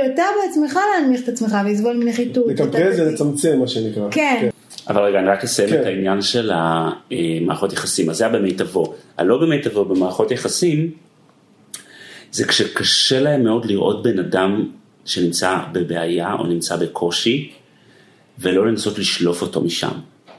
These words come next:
Speaker 3: זה, כי זה חלק מה-, מהמהות שלהם. ואז הרבה פעמים מה שקורה זה שאנשים סביבם, שבאים ורוצים הקשבה, מקבלים אימון,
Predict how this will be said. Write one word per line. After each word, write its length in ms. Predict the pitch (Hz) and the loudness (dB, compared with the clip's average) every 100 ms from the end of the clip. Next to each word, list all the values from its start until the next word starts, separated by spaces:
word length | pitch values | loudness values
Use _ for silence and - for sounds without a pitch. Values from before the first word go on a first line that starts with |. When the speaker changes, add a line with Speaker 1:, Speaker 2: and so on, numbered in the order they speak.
| - _ _ - - - - | -20 _ _ -20 -20 -20 -14
Speaker 3:
זה, 580 | - 92 87 90 90 90 - - | -10 -8 -2 0 0 0 -2 -8
כי 120 | - | -4
זה 120 | - | -2
חלק 380 | - 120 120 - | 0 0 0 0
מה-, 180 | 104 90 - | -2 -2 -2
מהמהות 520 | 98 92 90 95 107 | 0 2 0 0 0
שלהם. 440 | 110 92 85 85 80 - - - - | 0 0 0 0 -2 -8 -20 -20 -2
ואז 160 | 92 113 | 0 0
הרבה 180 | 117 117 | 0 0
פעמים 240 | 120 113 | 2 0
מה 80 | 113 | 0
שקורה 380 | - - 117 139 | -2 -2 0 0
זה 100 | 110 | 0
שאנשים 520 | - 85 85 120 123 | 0 0 2 0 0
סביבם, 760 | 123 - 98 87 117 123 110 120 - - - | 0 -2 -4 -2 -2 0 -2 -4 -12 -20 -6
שבאים 440 | - 87 98 131 | -2 0 2 2
ורוצים 400 | 113 101 - 120 | 2 2 0 0
הקשבה, 560 | 104 - - 82 139 156 156 151 _ _ _ _ | 0 -2 -2 -2 0 0 0 -4 _ _ _ _
מקבלים 380 | 101 95 95 107 | -4 -2 0 0
אימון, 440 | 95 95 90 - | 2 2 0 -2